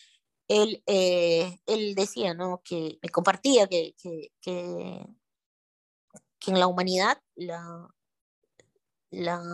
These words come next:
anticoncepción quirúrgica voluntaria, entre comillas, nació forzada porque se hacía con esta lógica de, eh, de pretender a través de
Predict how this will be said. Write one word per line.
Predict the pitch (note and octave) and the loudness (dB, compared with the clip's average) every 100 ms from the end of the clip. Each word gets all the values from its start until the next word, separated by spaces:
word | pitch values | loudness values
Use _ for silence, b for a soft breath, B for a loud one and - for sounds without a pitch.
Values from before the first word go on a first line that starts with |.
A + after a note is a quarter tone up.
| E3+ | -10
anticoncepción | E3+ F3 F#3 F#3 A3 A3+ | -10 0 0 4 2 6
quirúrgica | G#3+ G#3 - G3+ G#3 G3 F3 _ | 4 4 0 2 6 6 2 _
voluntaria, | F#3 F3+ F3+ F#3+ G3 G3 | -8 -8 2 4 4 -2
entre | F3+ F3+ | -6 -8
comillas, | E3+ E3+ F3 F#3+ - _ _ _ _ _ | -8 -8 -6 -6 -8 _ _ _ _ _
nació | E3 E3+ - F4+ | -6 -2 0 2
forzada | F#3+ - C4 B3+ F3 E3+ | 0 2 4 6 4 -4
porque | F3 - E3 E3+ | -16 -20 -18 -18
se | - F#3 | -6 -4
hacía | F3+ - D#4 G#3+ F#3 - _ _ _ _ _ _ | -4 -6 -4 -4 -6 -12 _ _ _ _ _ _
con | - G#3 | -10 -8
esta | - B3+ | -2 0
lógica | G#3+ A#3 A#3+ E3+ D#3+ - E3+ _ _ _ _ _ _ _ | 2 0 0 -8 -16 -16 -16 _ _ _ _ _ _ _
de, | F3 F3 E3+ F3 E3+ E3+ b b b b _ _ _ _ _ _ | -12 -8 -8 -8 -12 -14 b b b b _ _ _ _ _ _
eh, | - F3 E3+ D#3+ | -2 0 0 -2
de | F3 | -4
pretender | F3+ F#3+ F#3+ G3 G3 A3+ A#3 - | 0 0 4 4 6 2 2 -4
a | |
través | G3 F3+ F#3 A3 G#3+ | -2 0 0 -2 -6
de | G3 F#3 E3+ D#3+ | -6 -2 -4 -6